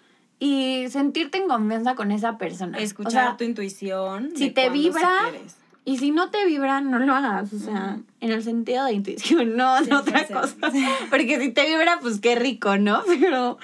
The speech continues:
Speaker 2: Que siga vibrando.
Speaker 1: pero hay que escuchar eso. Y,
Speaker 2: También
Speaker 1: y todo tomarlo con madurez, o sea,
Speaker 2: Exacto.
Speaker 1: y que el otro también corresponda. Y si sientes que es un pendejo, porque eso se ve a leguas, o una vieja que también no, no,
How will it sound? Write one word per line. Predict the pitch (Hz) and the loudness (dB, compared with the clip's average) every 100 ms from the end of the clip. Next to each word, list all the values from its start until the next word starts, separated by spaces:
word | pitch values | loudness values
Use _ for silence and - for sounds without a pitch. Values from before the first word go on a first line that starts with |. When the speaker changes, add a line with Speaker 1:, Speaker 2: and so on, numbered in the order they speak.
| 403 392 359 | -4 -4 -2
Speaker 2:
Que | 240 262 | 0 2
siga | 359 359 349 | 4 4 4
vibrando. | 311 254 240 254 254 208 | 2 2 2 4 2 2
Speaker 1:
pero | 311 | 2
hay | 277 294 | 2 0
que | - | -2
escuchar | 349 359 262 202 233 | -4 -2 -4 0 0
eso. | 233 233 208 180 185 - | 0 0 0 -2 -2 -4
Y, | 247 247 233 226 226 220 - - | -2 -2 -2 -2 -2 -4 -8 -4
Speaker 2:
También | 262 269 269 | 0 2 4
Speaker 1:
y | |
todo | 466 | 2
tomarlo | 480 277 294 320 320 | 2 2 2 2 0
con | 220 | 2
madurez, | 202 214 196 196 208 196 - | 2 2 2 0 0 -2 -6
o | - | -10
sea, | 202 208 196 190 190 | -2 0 2 0 -2
Speaker 2:
Exacto. | 196 196 _ _ _ | -6 -10 _ _ _
Speaker 1:
y | - | -8
que | 202 220 | -4 0
el | 220 | 2
otro | 240 262 285 | 0 -2 -2
también | 277 175 196 202 208 208 | 0 -2 -2 -2 -2 -2
corresponda. | 202 233 180 - 226 214 190 | 0 0 -2 -4 -2 0 0
Y | 196 | 0
si | 247 240 | 0 -2
sientes | 294 285 330 | 0 -2 -2
que | 285 | -2
es | 240 277 | 0 2
un | 285 | 2
pendejo, | 226 170 196 214 233 | 0 -2 -2 -2 -2
porque | 233 214 196 - - _ | -4 -4 -6 -10 -20 _
eso | 269 302 | -4 -2
se | 302 202 | 0 2
ve | 196 | 2
a | |
leguas, | 202 180 160 202 - | 2 -2 -4 -8 -2
o | 214 214 220 220 | 0 2 0 0
una | 233 254 247 240 233 202 - - _ - | 0 2 2 2 0 -2 -12 -20 _ -4
vieja | 214 220 233 | -2 0 -2
que | 190 | -4
también | 170 175 202 202 | -6 -4 0 0
no, | 202 202 | 0 0
no, | 202 202 202 208 | 0 0 2 0